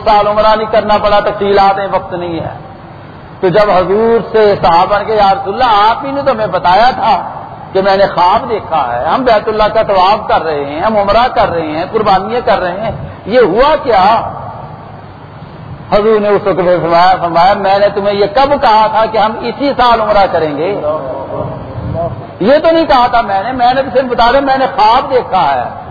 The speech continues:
تم لوگوں نے زیادہ مشورہ دے کر کہا کہ نہیں یا رسول اللہ، اسی سال ہی چلنا ہے، تو میں تمہارے کہنے پر چل پڑوں صاحب، یہ تو نہیں میں نے کہا تھا۔"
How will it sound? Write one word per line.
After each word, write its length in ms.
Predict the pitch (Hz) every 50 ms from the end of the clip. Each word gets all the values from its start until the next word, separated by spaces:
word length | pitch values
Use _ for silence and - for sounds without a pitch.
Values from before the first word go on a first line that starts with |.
| - - - - - -
تم 160 | - 254 277 277
لوگوں 320 | 277 277 269 254 262 262
نے 100 | 262 254 233 226
زیادہ 380 | 226 220 226 220 233 226 208 175 - - - -
مشورہ 400 | 190 226 233 - 233 233 240 240 233
دے 120 | 226 226 220
کر 120 | 233 226
کہا 180 | 220 226 214 214
کہ 100 | 214 220
نہیں 160 | 226 226 214
یا 140 | 214 208 208
رسول 180 | 196 202 220 233
اللہ، 160 | 262 277 240
اسی 200 | 202 - 269 247
سال 240 | 214 247 247 240 254
ہی 40 | 240 -
چلنا 320 | 233 220 208 220 220 214
ہے، 60 | 208 208
تو 80 | 214 208
میں 140 | 214 233
تمہارے 320 | 226 - 214 190 175 190 196 -
کہنے 200 | 202 196 196 175 -
پر 80 | 208 147 -
چل 140 | - 175 190
پڑوں 200 | 190 247 - - -
صاحب، 160 | - 104 - - - - - - - - - - - - - - - - - - - - - - -
یہ 120 | - 214 262 320
تو 60 | 349
نہیں 160 | 339 349 359 349
میں 160 | 349 311 285
نے 120 | 262 247
کہا 240 | - 214 175 156 143
تھا۔" 280 | 135 - - - -